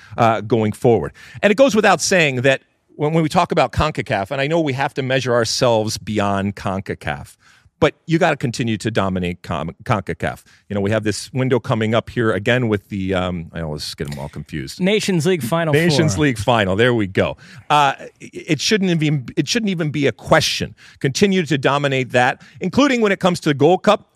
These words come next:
Speaker 1: uh, and, and also look, and this, I guess, goes back to some of the things we were talking about here. We have had in the past guests that have played in our Gold Cup, uh, which is the, for those that don't know, the regional championship for, uh, for concacaf. We've had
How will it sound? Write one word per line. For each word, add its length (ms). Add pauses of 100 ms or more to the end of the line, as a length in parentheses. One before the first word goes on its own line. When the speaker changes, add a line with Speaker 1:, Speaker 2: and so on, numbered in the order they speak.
Speaker 1:
uh, 380 (120)
and, 220 (120)
and 120
also 340
look, 320
and 100
this, 140
I 120
guess, 220
goes 200
back 240
to 100
some 160
of 60
the 80
things 240
we 60
were 120
talking 360
about 200
here. 320 (400)
We 140
have 100
had 260
in 60
the 80
past 460 (160)
guests 640 (340)
that 140
have 200
played 400
in 180
our 200
Gold 400
Cup, 220 (180)
uh, 200
which 220
is 100
the, 200
for 120
those 160
that 80
don't 200
know, 80
the 100
regional 260
championship 540
for, 320
uh, 180 (400)
for 100
concacaf. 600 (400)
We've 120
had 200